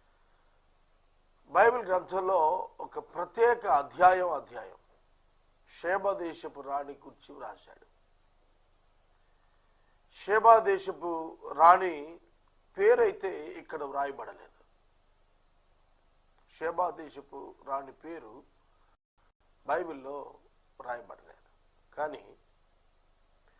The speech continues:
ఇస్లాం పండితులు బిల్కిస్ అనేటువంటి పేరు వినియోగించారు, అరబ్స్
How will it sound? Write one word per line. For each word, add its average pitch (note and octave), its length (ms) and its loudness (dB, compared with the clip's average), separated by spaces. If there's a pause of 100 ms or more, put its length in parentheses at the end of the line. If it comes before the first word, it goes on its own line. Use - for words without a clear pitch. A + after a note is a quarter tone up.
(460)
ఇస్లాం C#3 800 4 (720)
పండితులు C#3+ 640 -12 (920)
బిల్కిస్ F3 840 -8 (260)
అనేటువంటి C#3 640 -8
పేరు D3+ 380 -12
వినియోగించారు, - 880 -20 (2750)
అరబ్స్ E3 800 4